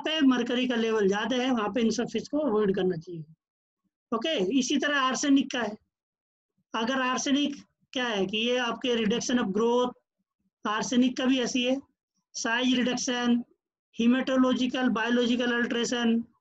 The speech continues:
hormonal disturbance, histopathological alteration, embryo toxicity, उनके यंग वंस ही डेवलप हो जाएंगे, genotoxicity, toxicity, even they have the carcinogenic effect in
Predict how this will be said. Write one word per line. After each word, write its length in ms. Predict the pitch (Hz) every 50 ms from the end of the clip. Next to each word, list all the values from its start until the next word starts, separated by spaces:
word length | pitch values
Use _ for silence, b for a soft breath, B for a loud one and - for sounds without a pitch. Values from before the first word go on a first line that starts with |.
| _ _ _ _ _ _ _ - _ _ _ - -
hormonal 500 | 233 240 240 240 254 254 254 262 254 247 214
disturbance, 720 | 240 - - - 247 233 214 240 240 240 240 240 240 233 - - _ _ _ _ _ _ _ _ _ _ -
histopathological 1000 | 220 214 - - 277 269 - - 240 233 240 240 240 240 240 233 226 247 233 233 226 247 302 - - _ _ _ _ _ _ -
alteration, 640 | - 220 233 220 - 240 240 226 254 240 233 240 233 233 226 - _ _ _ _ _ _ _ _ _ -
embryo 400 | - 233 240 247 247 254 269 269 233 254
toxicity, 500 | 247 247 - 262 240 247 - 262 254 254
उनके 280 | 240 240 220 247 233 226
यंग 200 | 233 240 240 247
वंस 220 | 247 247 233 -
ही 120 | 262 240 247
डेवलप 400 | 220 226 226 220 240 233 233 233
हो 80 | 226 233
जाएंगे, 480 | 233 233 233 233 233 233 233 233 233 226 - _ _ _ _ _ _ _ _ _ -
genotoxicity, 840 | 202 185 240 254 254 262 262 254 233 233 - - 233 226 254 254 247 233 233 - - - - _ _ -
toxicity, 520 | 240 233 - - 240 - - 233 214 254 240 233
even 200 | 247 277 285 302 294 - - _ _ _ _ _ _ -
they 100 | - 240
have 140 | 233 247 254
the 120 | 262 254 254 -
carcinogenic 960 | 226 226 226 - - - 247 254 254 247 247 233 196 220 220 233 226 226 - 294 240
effect 320 | - 226 208 208 - -
in 120 | 214 202